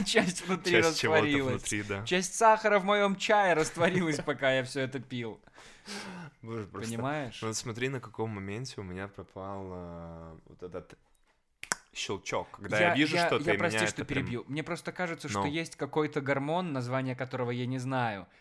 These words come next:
Speaker 1: который тоже, ну, ведет вот к этому какому-то счастью. Может, это тоже выброс дофамина какой-то, когда ты ждешь, вот, ну, какая-то щенячья радость у
Speaker 2: Да,
Speaker 1: тебя.
Speaker 2: точно, есть
Speaker 1: Когда
Speaker 2: же.
Speaker 1: вот, типа, ну, приедет
Speaker 2: Мне кажется,
Speaker 1: к
Speaker 2: на уровне
Speaker 1: тебе
Speaker 2: хромосом даже есть же
Speaker 1: когда
Speaker 2: X,
Speaker 1: приедет к тебе
Speaker 2: X,
Speaker 1: тот,
Speaker 2: Y
Speaker 1: кого ты
Speaker 2: и
Speaker 1: давно не
Speaker 2: Marvel
Speaker 1: видел.
Speaker 2: хромосома, да?
Speaker 1: <laughs> Ну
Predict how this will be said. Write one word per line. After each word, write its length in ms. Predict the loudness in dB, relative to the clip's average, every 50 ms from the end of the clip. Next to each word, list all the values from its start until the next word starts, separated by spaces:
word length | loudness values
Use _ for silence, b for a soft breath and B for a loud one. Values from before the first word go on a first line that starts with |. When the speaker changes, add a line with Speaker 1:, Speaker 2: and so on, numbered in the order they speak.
| b b
Speaker 1:
который 340 | -8 -6 -2 -2 -2 -2
тоже, 340 | -2 -2 -2 -2 0 0 0 0
ну, 140 | 0 -4
ведет 440 | -2 -4 -4 -2 2 2 2 2 2
вот 180 | -2 -6 -6 -6
к 80 | -6
этому 280 | -8 -6 -4 -4 -4 -4
какому-то 420 | -6 -8 -6 -4 -6 -6 -4 -6
счастью. 380 | -8 -6 -4 -6 -6 -6 -6 -6
Может, 240 | -6 -6 -6 -6 -8
это 160 | -8 -8 -8
тоже 240 | -6 -6 -4 -4 -2
выброс 300 | -4 -4 -4 -4 -8 -8
дофамина 540 | -8 -10 -10 -8 -8 -8 -8 -8 -8 -10 -10
какой-то, 400 | -12 -12 -10 -10 -10 -10 -10 -10
когда 220 | -8 -4 -4 -2
ты 140 | -2 -4 -8
ждешь, 340 | -6 -4 -2 -2 -2 -4 -6
вот, 140 | -10 -8
ну, 100 | -8 -10
какая-то 320 | -10 -10 -8 -8 -6 -6 -4
щенячья 580 | -6 -6 -6 -4 -4 -4 -4 -2 -4 -4 -4 0
радость 340 | 2 2 2 2 -2 -6 0
у 40 |
Speaker 2:
Да, 160 | 4 4 4 4
Speaker 1:
тебя. 160 | 2 0 -2
Speaker 2:
точно, 240 | -2 -4 -8 -6 -6
есть 380 | -6 -6 -8 -8 -6 -4 -2
Speaker 1:
Когда 240 | -2 0 2 4 4
Speaker 2:
же. 60 | 4
Speaker 1:
вот, 160 | 4 2 0
типа, 220 | 0 -6 -4 -2 -2
ну, 140 | -2 -2 -2
приедет 400 | -4 -6 -6 -2 2 2 2 2
Speaker 2:
Мне 60 | 4
кажется, 240 | 4 4 4 4 2
Speaker 1:
к 40 | 4
Speaker 2:
на 100 | 6 6
уровне 200 | 6 6 6 4
Speaker 1:
тебе 100 | 2 0
Speaker 2:
хромосом 480 | 0 -2 -4 -4 -4 -4 -4 -4 -4 -2
даже 240 | -4 -4 -4 -4 -6
есть 160 | -6 -4 -4
же 80 | -2
Speaker 1:
когда 120 | 0 2 4
Speaker 2:
X, 80 | 4 4
Speaker 1:
приедет 320 | 4 4 4 2 2 -4
к 60 | -4
тебе 200 | -8 -2 2 2
Speaker 2:
X, 140 | 4 4 4
Speaker 1:
тот, 100 | 2 4
Speaker 2:
Y 80 | 6 6 8
Speaker 1:
кого 120 | 6 6
ты 60 | 4
Speaker 2:
и 20 | 4
Speaker 1:
давно 180 | 2 2 4
не 60 | 6
Speaker 2:
Marvel 240 | 6 6 6 6 4
Speaker 1:
видел. 140 | 2 0 0
Speaker 2:
хромосома, 500 | 0 0 2 2 0 0 -2 -2 -2 -2
да? 80 | -2 -2
Speaker 1:
<laughs> 0 |
Ну 80 | -2